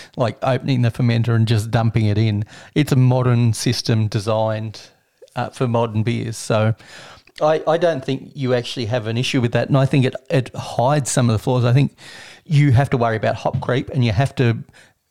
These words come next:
think about your hopping regime, and it's something that Jimmy and I are in agreement with,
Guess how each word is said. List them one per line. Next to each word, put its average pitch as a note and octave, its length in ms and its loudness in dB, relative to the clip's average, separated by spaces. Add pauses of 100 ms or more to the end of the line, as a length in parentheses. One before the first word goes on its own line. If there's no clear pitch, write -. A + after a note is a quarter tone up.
think C#3+ 440 -2
about A2+ 360 0
your A#2+ 240 2
hopping C3+ 320 0
regime, A2+ 540 2 (320)
and B2 120 2
it's - 140 -2
something B2 380 2
that - 380 0
Jimmy B2+ 240 2
and A2+ 100 2
I A2 260 0
are A2 120 2
in A2+ 280 4
agreement B2 460 0
with, G#2+ 220 -4